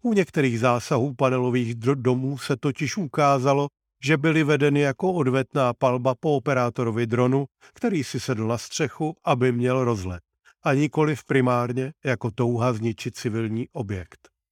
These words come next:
O problému s detekcí dronů i video jednoho takového odvetného útoku si můžete přečíst na serveru Drone X L. Ukrajinská armáda požádala firmu D J I, aby znemožnila lokalizaci dronů.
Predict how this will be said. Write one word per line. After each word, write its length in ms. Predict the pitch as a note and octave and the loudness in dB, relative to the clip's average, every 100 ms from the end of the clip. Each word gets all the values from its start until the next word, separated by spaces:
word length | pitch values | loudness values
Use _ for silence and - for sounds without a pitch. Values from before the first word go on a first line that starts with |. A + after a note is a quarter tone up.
| _ _ _ _ | _ _ _ _
O 80 | C#3 | -6
problému 560 | A#2 B2+ A#2 D3 D#3+ A#2+ | -2 0 2 2 2 -2
s 60 | |
detekcí 460 | G2 G#2+ A#2+ - C#3 | -2 -4 -6 -8 -6
dronů 380 | A#2+ C3 D3 A#2 - _ _ | 0 2 0 -2 -6 _ _
i 60 | D#3+ | -2
video 380 | B2 C#3 E3+ D3+ | 2 4 4 4
jednoho 380 | B2 B2 A2+ A#2+ | 2 2 0 0
takového 560 | B2 - C3 B2 C3+ | -2 0 2 2 2
odvetného 640 | C#3+ A#2 B2 C#3 A#2+ B2+ F3+ | 0 0 -4 -2 -2 -2 -2
útoku 500 | C#3+ A#2 C#3 - C#3 | -6 -4 -4 -4 -8
si 160 | - | -2
můžete 380 | F3 D#3+ C#3+ D3+ | -2 -2 -4 -6
přečíst 520 | - C3 - C#3+ - | -4 -8 -6 -10 -6
na 100 | C3+ | -6
serveru 480 | A2 C#3+ B2+ B2+ B2 - - | -4 -4 -2 -2 -4 -10 -6
Drone 420 | C#3 C3+ B2+ C#3+ | 2 4 4 0
X 300 | F3+ A2+ - | -4 -6 -2
L. 240 | C#3+ A#2 F2+ - _ _ _ _ _ | 0 0 -2 -12 _ _ _ _ _
Ukrajinská 680 | C#3 A#2+ B2 A#2 - C#3 A2+ | -6 0 0 0 -2 0 2
armáda 440 | A#2 C3 C#3 A2+ | 2 2 2 0
požádala 560 | - A#2 A2 A2+ A#2 A#2 | -2 -2 0 0 0 0
firmu 360 | - A#2+ C3+ | 0 0 0
D 100 | C3 | -2
J 360 | C#3+ A2+ C#3+ E3+ | -4 -4 -4 0
I, 220 | C#3+ D3+ | 2 0
aby 260 | F#3+ D3+ D3 | 0 0 2
znemožnila 680 | C#3 C#3+ B2+ A#2+ A2+ B2+ | 2 2 2 2 0 -2
lokalizaci 680 | B2+ C3 - B2+ A#2 B2 - | -2 -2 0 0 0 -4 -4
dronů. 360 | D3 D#3+ C#3+ | -2 0 0